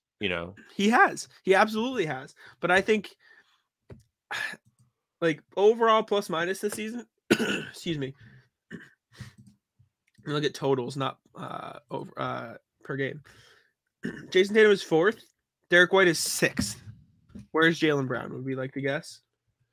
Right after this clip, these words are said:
Speaker 2: Plus minus overall.
Speaker 1: On the team?
Speaker 2: In the N B A.
Speaker 1: In the N B A,
Speaker 2: Tatum is,
Speaker 1: probably,
Speaker 2: Tatum
Speaker 1: like,
Speaker 2: is fourth. Derek White's sixth.
Speaker 1: thirty-something.
Speaker 2: Thirty-first. Look at you go. What is he on the team?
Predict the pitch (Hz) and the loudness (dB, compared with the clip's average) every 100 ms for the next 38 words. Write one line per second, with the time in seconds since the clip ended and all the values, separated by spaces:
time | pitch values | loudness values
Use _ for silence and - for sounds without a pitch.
0 | _ _ _ _ _ _ _ _ 185 185 | _ _ _ _ _ _ _ _ -4 2
1 | 147 120 - - - 156 143 117 - - | 2 2 -4 -8 0 2 4 0 -2 -12
2 | 107 - 120 104 - 117 143 185 151 _ | -16 -2 0 0 2 2 2 -2 -10 _
3 | - - - _ _ _ _ _ - - | -20 -20 -20 _ _ _ _ _ -20 -20
4 | _ - 165 170 180 156 139 123 - _ | _ -4 2 6 8 8 4 2 -4 _
5 | _ - 123 117 107 95 107 110 95 107 | _ -6 4 4 6 8 8 8 6 6
6 | 110 110 101 - 185 170 - 160 156 - | 6 4 4 6 4 0 -2 2 2 0
7 | _ _ 151 107 104 104 98 110 104 90 | _ _ 6 6 8 6 4 0 0 -2
8 | - 80 80 90 _ _ _ 160 180 185 | -6 -14 -16 -20 _ _ _ 2 4 4
9 | 160 113 - - 151 180 139 131 110 - | 0 -2 -4 -10 -8 -4 -4 -4 -6 -10
10 | _ _ _ _ _ 156 175 190 180 147 | _ _ _ _ _ 0 2 4 2 0
11 | 156 127 120 | -2 -6 -6